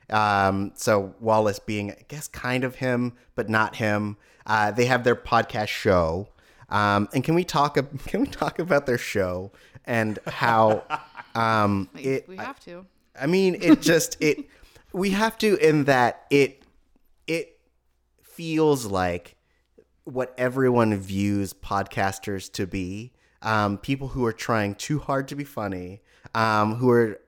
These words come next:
Speaker 1: trying to be so edgy and just, like, screaming at each other. And it's like when, when, like, it's like when you tell someone to listen to your podcast, I imagine that that is exactly what they think it's going to be.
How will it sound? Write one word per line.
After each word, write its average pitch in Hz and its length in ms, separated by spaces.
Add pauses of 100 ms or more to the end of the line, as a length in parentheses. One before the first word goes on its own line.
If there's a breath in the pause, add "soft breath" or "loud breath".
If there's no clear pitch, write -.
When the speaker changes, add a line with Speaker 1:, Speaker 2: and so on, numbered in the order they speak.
Speaker 1:
trying 131 320
to 123 60
be 117 160
so 120 1500
edgy 113 800 (180 soft breath)
and 120 140
just, 143 220
like, 135 160
screaming 123 760
at 117 140
each 120 180
other. 113 440 (200 loud breath)
And 117 100
it's 117 140
like 107 460
when, 135 280
when, 139 240
like, 135 280
it's 156 120
like 151 200 (120)
when 131 380
you 131 220
tell 143 240
someone 127 320
to 120 100
listen 107 240
to 107 80
your 101 80
podcast, 107 600 (360 soft breath)
I 151 120
imagine 131 400
that 110 120 (160)
that 107 300
is 110 160
exactly 98 480
what 95 180
they 98 80
think 98 300
it's - 100
going 98 260
to 98 100
be. 95 400